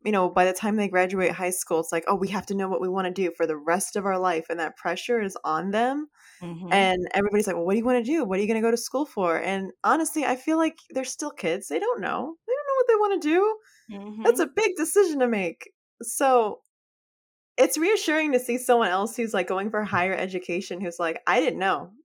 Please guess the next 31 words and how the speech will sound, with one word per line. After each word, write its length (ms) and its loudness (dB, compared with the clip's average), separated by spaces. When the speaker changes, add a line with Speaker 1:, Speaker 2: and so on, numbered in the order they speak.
Speaker 1:
what 160 2
I 100 4
wanna 260 -2
do. 180 -4
This 220 0
isn't 200 -4
a 100 0
lifelong 600 2
goal 260 4
that 140 0
I 100 -4
had." 340 0
Like, 340 -8
I 140 6
didn't 200 4
know 160 4
until 300 -2
I 100 0
was 300 -4
way 580 2
over 360 -4
eighteen. 680 0
<laughs> 0 -
Not 260 10
way 200 10
Speaker 2:
Mm-hmm. 40 8
Speaker 1:
over, 340 6
but, 200 4
you 100 2
know. 280 2
<laughs> 220 2